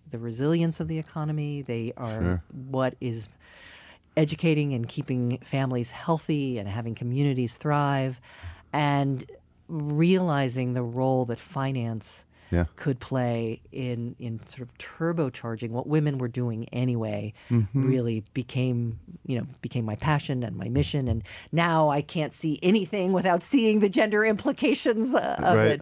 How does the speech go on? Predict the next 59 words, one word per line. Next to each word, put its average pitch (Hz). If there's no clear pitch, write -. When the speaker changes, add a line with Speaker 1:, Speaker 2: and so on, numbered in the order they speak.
Speaker 1:
But 160
I, 170
I 160
confess, 160
I 135
didn't 151
bring 143
that 117
in 120
my 117
development 117
career 117
at -
the -
World 139
Bank. 127
Speaker 2:
That's 117
it. 127
And 117
when 143
you 143
say 151
you 139
didn't 117
bring, 113
is 101
that, 101
you 110
know, 85
uh, 78
um, 73
I 80
have 90
a 85
mentor 80
who 76
likes 69
to 71
talk 73
a 73
lot 69
about, 69
you 82
know, 69
different 76
lenses 67
and 67
the 67
ways 67
that 65
we 73
use 73
different 76
lenses 71
to -
understand 67
the -
problem. 82
I-, 90